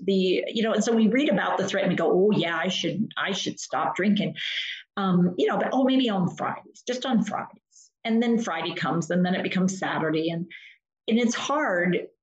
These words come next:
to limit what you like sometimes when it feels like,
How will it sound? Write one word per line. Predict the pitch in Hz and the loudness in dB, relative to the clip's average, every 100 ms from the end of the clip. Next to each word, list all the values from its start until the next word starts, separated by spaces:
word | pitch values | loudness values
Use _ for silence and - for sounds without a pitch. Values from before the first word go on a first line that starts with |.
| - | -4
to | 202 | 0
limit | 190 196 226 175 - - - - | 4 4 4 0 -2 -8 -12 -2
what | 185 185 | 0 0
you | 185 | 0
like | 160 156 151 - - - - | 0 0 -2 -6 -14 -20 -20
sometimes | - 165 156 - 139 135 - 196 - | -6 -2 -2 -2 -2 0 0 -2 -4
when | 196 214 | -2 0
it | 214 220 | 0 0
feels | 254 262 254 | 0 0 0
like, | 214 202 | -2 -4